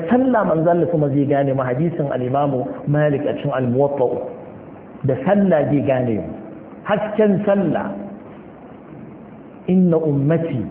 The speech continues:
yud'auna yawm al-qiyamati ghurran muhajjalin min athari al-wudu'i." Duk wanda yake sallah zai tashi yana kyalli,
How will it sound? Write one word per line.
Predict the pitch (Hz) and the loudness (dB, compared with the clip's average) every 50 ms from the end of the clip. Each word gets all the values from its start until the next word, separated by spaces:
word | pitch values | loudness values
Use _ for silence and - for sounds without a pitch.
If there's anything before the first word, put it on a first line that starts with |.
| - - - - - - - | -10 -12 -16 -16 -12 -4 0
yud'auna | 135 147 143 143 139 131 165 196 190 185 175 160 | 2 2 4 4 4 4 4 4 4 4 4 4
yawm | 156 165 180 180 175 170 | 4 4 4 4 4 4
al-qiyamati | 165 147 147 - - 151 143 151 156 156 156 156 151 - 139 123 135 | 4 4 2 0 0 2 4 4 4 4 4 2 2 0 0 2 4
ghurran | 226 285 - 240 220 214 220 202 190 180 175 | 6 6 6 6 6 6 6 6 6 4 4
muhajjalin | 170 - - 165 160 131 127 135 170 165 170 208 220 220 202 185 | 2 2 2 0 0 0 0 2 2 2 4 4 4 4 4 2
min | 170 170 160 | 2 2 2
athari | 160 - 175 180 - - 190 165 165 156 | 2 2 2 2 2 2 2 2 2 2
al-wudu'i." | 143 139 135 135 135 151 151 147 147 139 120 98 - - - - - - - - - - - - - - - - - - - - - - - - - - - - - - - - - | 2 2 0 0 0 2 0 0 0 0 -2 -4 -6 -8 -12 -14 -16 -16 -16 -18 -18 -18 -18 -18 -18 -18 -18 -18 -18 -20 -18 -18 -18 -20 -20 -20 -20 -20 -20 -20 -20 -18 -18 -6 0
Duk | 180 220 233 233 | 2 4 4 6
wanda | 233 233 233 226 202 175 | 6 6 6 4 4 4
yake | 170 170 165 165 - 143 127 - | 4 4 2 2 0 0 0 2
sallah | 156 160 170 165 160 143 139 135 | 0 0 2 2 2 2 2 2
zai | 147 147 147 - | 0 0 0 0
tashi | 143 139 139 147 147 147 | -2 -2 -2 0 0 0
yana | 139 131 127 - - | 0 0 0 -2 0
kyalli, | - 160 156 151 160 165 180 214 233 220 185 | 0 2 2 4 4 4 4 6 6 6 6